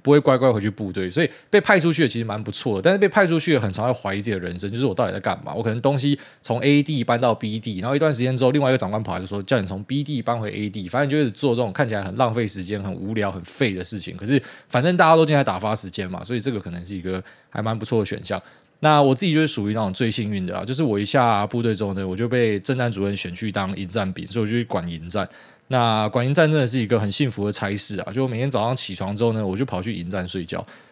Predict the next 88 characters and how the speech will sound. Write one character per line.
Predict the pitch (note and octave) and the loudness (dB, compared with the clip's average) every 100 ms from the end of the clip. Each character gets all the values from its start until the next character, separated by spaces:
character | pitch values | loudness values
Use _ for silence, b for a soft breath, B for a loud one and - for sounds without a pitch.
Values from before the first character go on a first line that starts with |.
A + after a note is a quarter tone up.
| - | -4
然 | B2 | 2
后 | |
在 | D#3 | 4
营 | C3+ | 4
站 | C#3 | 2
睡 | A#2+ B2+ | 4 4
觉 | B2+ | 4
之 | G2 G#2 | 2 2
外 | G#2 F2 - | 0 0 -6
啊， | G2 F2 D#2+ - - | -6 -6 -8 -14 -12
就 | G#2 | -10
是 | G2 F#2+ | -6 -6
可 | G2 | -6
能 | F2 F2 F2 | -6 -8 -6
可 | A2 | -6
以 | |
滑 | G2 G#2 | -4 -2
滑 | G#2+ | -2
手 | G2+ | -4
机 | F2+ G2+ | -6 -6
啊， | G2+ F#2+ | -4 -4
做 | F#2+ G#2+ | -6 -6
一 | |
些 | G2 | -4
有 | G2+ F2+ | -6 -6
的 | |
没 | F2 | -6
有 | F#2+ | -6
的 | |
东 | F2 | -6
西。 | F2 | -6
当 | F2 | -4
然， | G#2+ G2 F#2+ B B | -2 -4 -8 B B
现 | - | 0
在 | C3+ | 2
讲 | G#2+ | 2
这 | G#2 | 0
个 | A2 | 0
不 | A#2+ | 2
知 | |
道 | |
好 | G#2+ | 0
不 | F#2+ | 0
好 | A2+ F2+ | 0 -2
啦， | D#2+ | -4
就 | F2+ | -4
是 | A#2+ | -4
在 | A#2 D3 | 0 0
部 | B2 C#3+ | 2 4
队 | C3+ | 2
里 | G2 | 2
面 | A2+ | -4
理 | G2 | -2
论 | G#2 | -2
上 | C3 | -2
是 | C3+ | -2
不 | B2 | -2
可 | A2 | 0
以 | |
带 | A2+ | 0
手 | G#2+ F2+ | 0 -4
机 | E2+ F#2+ | -8 -8
的 | F2+ | -8
嘛。 | E2+ - | -8 -12
好， | E2 | -8
但 | G2 G#2+ F#2 F2 _ - | 0 0 0 -6 _ -8
其 | A#2 | -2
实 | |
大 | A2+ | 2
家 | A2+ | 2
都 | A2 | 2
会 | G#2 | 0
带 | A2 | -2
手 | F2 E2+ | -4 -10
机 | - | -10
啊， | F2 | -8
以 | A2 | -2
前 | A#2+ | 0
是 | B2+ B2 | 0 0
这 | |
样 | A#2+ E2 | -2 -2
啊， | |
现 | - D3+ | 0 4
在 | D3 | 4
我 | G#2 | 4
不 | A#2 | 2
知 | |
道 | A#2+ | 2